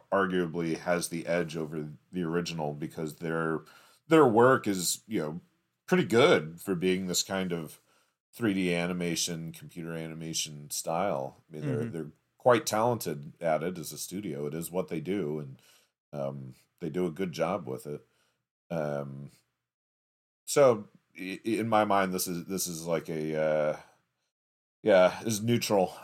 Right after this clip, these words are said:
Speaker 1: I, I don't think one is so categorically better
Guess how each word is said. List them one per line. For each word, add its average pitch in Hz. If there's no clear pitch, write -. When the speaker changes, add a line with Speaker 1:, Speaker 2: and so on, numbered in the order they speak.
Speaker 1:
I, 101
I 110
don't 98
think 95
one 87
is 82
so 82
categorically 82
better 80